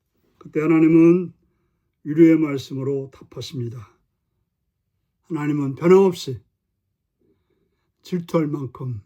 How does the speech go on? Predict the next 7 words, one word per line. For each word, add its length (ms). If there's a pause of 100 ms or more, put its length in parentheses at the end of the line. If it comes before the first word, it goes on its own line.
(280)
사랑하고 540
있다라고 500
말하고 340
있으며 400 (2500)
시온을 680 (100)
위로하시며 1300 (460)
다시금 640